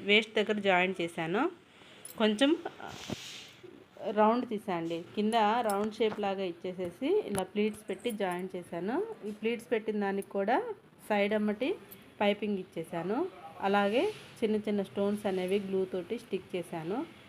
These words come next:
ఈ రెండు మోడల్స్లో మీకు ఏ విధంగా నచ్చితే అలా డిజైన్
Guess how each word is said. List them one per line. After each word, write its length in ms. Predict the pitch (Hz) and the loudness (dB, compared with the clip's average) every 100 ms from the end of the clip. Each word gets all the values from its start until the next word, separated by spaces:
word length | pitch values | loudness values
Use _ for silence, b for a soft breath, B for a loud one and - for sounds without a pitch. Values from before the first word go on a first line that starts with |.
| - | 0
ఈ 100 | 214 | 4
రెండు 240 | 208 202 208 | 6 4 2
మోడల్స్లో 600 | 214 208 196 - 226 285 | 2 2 0 -2 2 2
మీకు 320 | 226 202 277 427 - - - - - | 2 0 0 -2 -6 -20 -20 -20 -2
ఏ 160 | 220 214 | 4 4
విధంగా 380 | 202 202 214 214 | 4 4 4 4
నచ్చితే 400 | 196 - - 233 | 2 -2 0 4
అలా 160 | 196 | 4
డిజైన్ 400 | 175 175 180 185 | 2 2 2 0